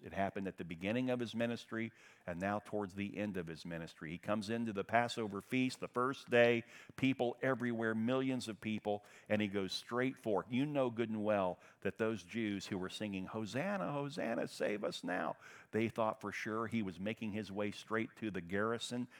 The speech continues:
where the Romans were quartered. And he's gonna go in there and he's gonna clean house. And he didn't. You know what he did? He made his way a beeline straight for the temple to deal with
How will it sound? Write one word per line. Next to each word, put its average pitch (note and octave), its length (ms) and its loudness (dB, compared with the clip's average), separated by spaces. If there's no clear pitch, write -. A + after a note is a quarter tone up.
where G2 160 2
the F#2+ 80 2
Romans A2 480 2
were A2 80 0
quartered. D#2 500 -4
And F2 160 -4
he's A#2 140 2
gonna G2+ 220 -2
go A2 200 2
in A2 140 0
there G#2+ 240 2
and G#2 100 -2
he's G#2 120 -4
gonna F2+ 180 -4
clean A2+ 360 -2
house. D#2 520 -4
And E2+ 140 -4
he F2 120 -4
didn't. F2 400 0
You F2 60 -8
know G#2 80 -4
what A2 80 -2
he A2 80 0
did? A2+ 300 2
He G2 180 -4
made G#2 200 2
his G#2 160 -4
way G2 440 0
a F#2+ 100 -4
beeline F2+ 580 0
straight - 480 -4
for F#2 420 -2
the E2+ 80 -8
temple D#2 480 -10
to F#2+ 100 -4
deal F2+ 260 0
with E2 140 -4